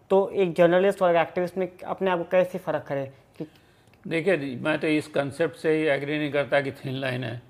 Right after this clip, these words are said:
Speaker 1: हम्म।
Speaker 2: बिल्कुल थिन लाइन नहीं है। Activism अलग है, journalism अलग है। पर journalism का मतलब क्या है? Journalism का मतलब ये है कि journalist का काम जो है, वो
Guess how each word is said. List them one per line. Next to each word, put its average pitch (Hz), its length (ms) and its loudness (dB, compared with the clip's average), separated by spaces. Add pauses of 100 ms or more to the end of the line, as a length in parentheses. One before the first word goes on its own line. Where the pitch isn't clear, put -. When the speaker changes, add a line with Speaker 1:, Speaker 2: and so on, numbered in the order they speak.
Speaker 1:
हम्म। 156 80 -6
Speaker 2:
बिल्कुल 120 320 -4
थिन 139 180 -6
लाइन 139 300 -4
नहीं 131 240 -4
है। 143 240 -6 (320)
Activism 123 600 -4
अलग 127 300 0
है, 147 200 -2
journalism 120 420 -6
अलग 98 340 -8
है। 104 180 -12 (1700)
पर 185 140 6
journalism 139 640 0
का 202 120 -2
मतलब 170 340 0
क्या 135 200 0
है? 113 120 -4
Journalism 156 520 -2
का 190 120 -4
मतलब 147 440 -2
ये 139 180 -2
है 160 400 -4
कि 190 160 -4
journalist 151 680 -6
का 160 120 -2
काम 151 600 -6
जो 131 160 -4
है, 131 380 -4
वो 170 560 -4